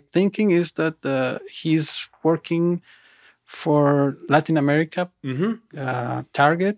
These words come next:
Speaker 1: I would
Speaker 2: That's
Speaker 1: say,
Speaker 2: right.
Speaker 1: because he is not, uh, I feel like the, the, the questions, uh, were more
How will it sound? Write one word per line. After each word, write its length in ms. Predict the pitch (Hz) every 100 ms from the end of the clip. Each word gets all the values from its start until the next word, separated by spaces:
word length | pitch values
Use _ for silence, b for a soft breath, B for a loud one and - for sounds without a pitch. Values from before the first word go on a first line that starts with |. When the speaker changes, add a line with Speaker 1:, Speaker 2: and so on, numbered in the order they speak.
| _ _ _ -
Speaker 1:
I 60 | 139
would 120 | 147
Speaker 2:
That's 60 |
Speaker 1:
say, 200 | - 151
Speaker 2:
right. 220 | 170 160 -
Speaker 1:
because 340 | - 135 143 -
he 420 | 147 139 135 151
is 160 | 139 135
not, 400 | 123 123 - 110
uh, 280 | 107 80 - _ _ _ _ B B B B B B _ _ _ -
I 100 | 160
feel 140 | 185 180
like 180 | 151
the, 180 | 156 139
the, 380 | 139 135 127 120
the 640 | 127 131 123 117 131 - - _ _
questions, 1200 | 185 160 156 - - 160 156 151 147 - - - B B B B B B -
uh, 240 | 135 127 143
were 340 | 170 139 143
more 640 | 147 143 147 147 143 143